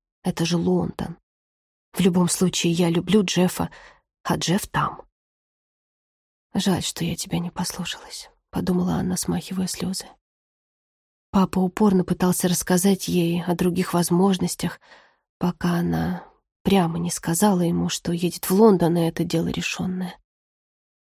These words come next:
Потом он всегда её поддерживал. Наверное, он не был согласен с её выбором, но, приняв решение, она могла на него рассчитывать, как и всегда. Отец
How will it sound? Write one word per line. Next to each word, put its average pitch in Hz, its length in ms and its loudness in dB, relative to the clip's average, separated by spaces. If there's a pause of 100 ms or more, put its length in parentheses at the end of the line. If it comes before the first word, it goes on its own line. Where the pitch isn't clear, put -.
(120)
Потом 220 320 4
он 190 80 2
всегда 175 320 0
её 185 240 4
поддерживал. 185 720 -6 (720)
Наверное, 208 500 6
он 214 140 8
не 247 140 10
был 185 120 2
согласен 180 600 4
с - 80 -2
её 175 220 2
выбором, 175 540 4
но, 175 220 0
приняв 180 360 2
решение, 185 560 4
она 180 300 2 (440)
могла 190 320 6
на 190 80 6
него 185 260 4
рассчитывать, - 720 -2 (200)
как - 180 -4
и 175 60 -2
всегда. - 480 -4 (1120)
Отец - 600 2